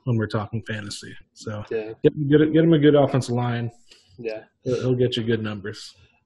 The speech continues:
Speaker 2: That works for a while, but we are saying towards the tail end that can be difficult for a quarterback to sustain. For example, you look at Aaron Rodgers in Green Bay. He has Davante Adams and then not much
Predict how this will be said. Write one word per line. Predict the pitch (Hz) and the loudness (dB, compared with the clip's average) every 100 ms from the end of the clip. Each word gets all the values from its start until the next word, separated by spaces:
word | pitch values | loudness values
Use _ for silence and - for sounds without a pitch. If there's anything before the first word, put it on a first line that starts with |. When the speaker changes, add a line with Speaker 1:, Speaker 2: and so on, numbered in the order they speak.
| - | 2
Speaker 2:
That | 196 | 6
works | 214 208 - | 6 4 2
for | 135 | 2
a | 120 | 4
while, | 117 117 117 | 6 6 4
but | 117 | 4
we | 117 131 | 6 6
are | 135 | 6
saying | 131 131 120 113 113 113 _ | 2 0 0 0 -2 -6 _
towards | - 127 - | -6 -6 -2
the | 120 | -4
tail | - 120 113 113 | 0 4 4 4
end | 113 110 110 | 2 -2 -2
that | 113 113 - | -2 -2 -2
can | 113 110 | -6 -6
be | 113 110 | -8 -6
difficult | 107 113 - 117 110 | -2 -4 0 0 0
for | - | -4
a | |
quarterback | 113 123 113 113 - | -6 -4 -2 -4 -6
to | 123 | -10
sustain. | - 127 120 113 113 117 | -8 -8 -6 -6 -8 -8
For | - | -6
example, | 113 117 110 113 | -6 -2 -4 -2
you | 113 | -2
look | 113 117 | -2 -4
at | 117 - | -6 -6
Aaron | 117 113 | -4 -2
Rodgers | 110 110 113 110 | -2 -2 -4 -6
in | |
Green | 113 110 110 | -4 -4 -2
Bay. | 110 110 | -2 0
He | 113 | 0
has | 113 | -2
Davante | 110 110 110 113 107 | -4 -8 -8 -8 -4
Adams | 110 110 107 110 | -4 -4 -6 -10
and | 110 | -12
then | 107 107 107 | -10 -10 -10
not | 110 110 | -14 -12
much | 110 | -12